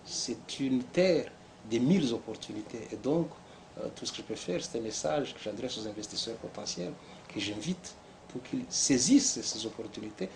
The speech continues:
C'est le moment d'être là. Parce que aujourd'hui, les opportunités sont immenses. Demain, l'espace aura été occupé par ceux qui vont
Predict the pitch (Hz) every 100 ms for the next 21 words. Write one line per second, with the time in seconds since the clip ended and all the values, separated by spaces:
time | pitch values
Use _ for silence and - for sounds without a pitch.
0 | - - 143 139 131 139 127 123 110 110
1 | 117 - - - - - 110 - - 151
2 | 151 - - - 113 107 113 127 202 -
3 | - - - 110 107 107 113 - 107 -
4 | - 117 127 233 196 - - - 98 113
5 | 165 247 - - - - 110 - 190 185
6 | 123 110 107 113 - - 113 - - -
7 | 117 113 - 117 - 107 113